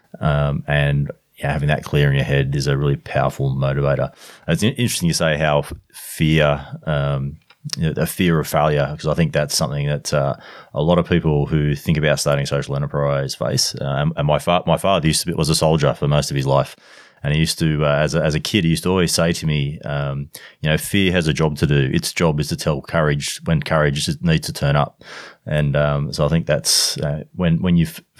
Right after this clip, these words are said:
feel afraid about doing something or are fearful of an outcome, um, it's just actually there telling you that you need to do something about it. It's giving you a kick in the butt to, uh, to get going. So, uh, it's a great story. So you got your Kickstarter campaign through, you, you, you achieved your goal. Um,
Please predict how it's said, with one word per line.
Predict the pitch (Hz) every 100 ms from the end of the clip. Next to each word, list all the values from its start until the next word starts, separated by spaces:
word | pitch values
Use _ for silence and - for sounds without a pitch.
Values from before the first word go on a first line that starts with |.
| 107
feel | 85
afraid | 76 - 82 82 82
about | 80 80
doing | 71 80
something | 78 90 80
or | 71 69 67
are | 78
fearful | - 85 82 - 76
of | 69
an | 71
outcome, | 78 78 76 73 73 80
um, | 73 71 73 73 - - - -
it's | 80
just | - 85
actually | 78 - 71
there | 73
telling | 71 80 73
you | 69
that | 71
you | 73
need | 69
to | -
do | 65 67
something | 73 65
about | 65 71
it. | -
It's |
giving | - 73
you |
a | 67
kick | 76
in | 69
the |
butt | 65 65 - -
to, | 71 67
uh, | 69 69 71
to | -
get | 69 69
going. | 71 69 65
So, | - 69 67 67 _ _ _ -
uh, | 82 78
it's | 80
a | 82
great | 78 69
story. | - 80 69 - - - _
So | -
you | 104
got | 104 95
your | 98 90 85
Kickstarter | - - 110 92
campaign | 92 92 85 95 92 92 87 87
through, | - 107 107 104 95
you, | 80
you, | 80 78 76 80 -
you | 90
achieved | 85 - 92 78
your | 82
goal. | - 78 127 170 -
Um, | 95 85 78 76 73 80